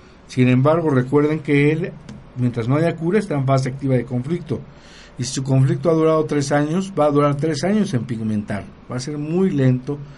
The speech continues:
y no hay que desesperar, pero sí hay, sí hay respuestas, sí hay que ir al conflicto,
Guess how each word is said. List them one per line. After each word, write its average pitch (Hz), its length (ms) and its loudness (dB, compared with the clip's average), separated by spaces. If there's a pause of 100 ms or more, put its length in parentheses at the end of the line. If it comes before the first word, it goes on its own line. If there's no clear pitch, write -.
(280)
y 117 80 -4
no 127 120 4
hay 131 80 6
que 135 100 0
desesperar, 110 540 -4 (560)
pero 151 400 4 (360)
sí 151 320 0
hay, 147 440 4 (260)
sí - 240 -4
hay 165 160 4
respuestas, 156 960 0 (440)
sí - 280 -2
hay 139 580 2 (100)
que 131 120 2
ir 151 180 4
al 156 140 0
conflicto, 127 640 -2